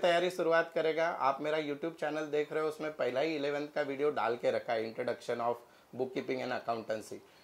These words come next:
So, ऐसे बहुत सारे वीडियो है, वो देख के उसको कॉमर्स के प्रति इंटरेस्ट क्रिएट हो जाएगा। दूसरी इंपॉर्टेंट चीज ऐसी है कि अगर आप कॉमर्स के सबसे तीन अपेक्स करियर समझे जाते हैं,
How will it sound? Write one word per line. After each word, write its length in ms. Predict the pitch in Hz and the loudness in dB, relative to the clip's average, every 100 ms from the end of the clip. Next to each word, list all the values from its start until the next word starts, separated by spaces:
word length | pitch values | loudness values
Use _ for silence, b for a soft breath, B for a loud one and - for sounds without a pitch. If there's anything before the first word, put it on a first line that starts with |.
| b | b
So, 80 | - | 4
ऐसे 280 | 165 175 196 | 6 6 2
बहुत 420 | 135 139 165 180 | 6 8 8 6
सारे 240 | 180 175 | 6 6
वीडियो 340 | 175 156 151 165 | 6 0 2 4
है, 100 | 180 | 4
वो 180 | 165 156 | 4 2
देख 260 | 131 143 - | 2 -2 0
के 60 | |
उसको 280 | 160 147 165 | -2 0 -2
कॉमर्स 400 | 156 131 139 143 | 2 2 2 -2
के 100 | 156 | -4
प्रति 380 | 139 139 160 143 | -2 -2 -2 -2
इंटरेस्ट 400 | 123 139 135 - | -2 -4 -4 -4
क्रिएट 300 | 123 117 113 | 2 2 2
हो 80 | 110 | -2
जाएगा। 380 | 104 101 90 - b b b b - | -2 -2 -6 -12 b b b b -4
दूसरी 360 | 143 147 214 | -2 2 4
इंपॉर्टेंट 520 | 196 190 180 175 175 | 4 6 4 6 0
चीज 200 | 170 165 | 0 0
ऐसी 280 | 147 131 135 | 2 0 0
है 200 | 120 127 | 0 0
कि 140 | 143 165 | 0 0
अगर 280 | 139 175 | 2 4
आप 280 | 175 185 180 - | 4 4 0 0
कॉमर्स 360 | 139 160 175 | 0 2 0
के 100 | - | -2
सबसे 360 | 180 156 - 175 | -4 -4 -4 -4
तीन 240 | - 175 | 0 0
अपेक्स 420 | 165 - 165 - | 0 -2 -2 -4
करियर 300 | - 139 147 | -2 0 0
समझे 340 | 143 139 135 139 | 0 -2 -2 0
जाते 300 | 139 131 143 | 0 2 2
हैं, 160 | 165 | 0